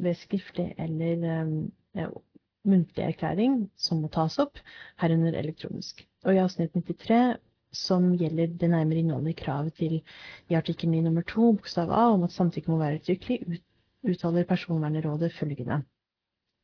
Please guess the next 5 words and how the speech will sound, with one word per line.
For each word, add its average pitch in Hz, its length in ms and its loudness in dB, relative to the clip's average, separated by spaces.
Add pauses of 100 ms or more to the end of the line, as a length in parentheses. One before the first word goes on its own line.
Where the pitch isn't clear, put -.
(1000)
«Termen 208 320 6
uttrykkelig - 720 4
betegner 175 580 0
den 170 160 6
måte 190 600 4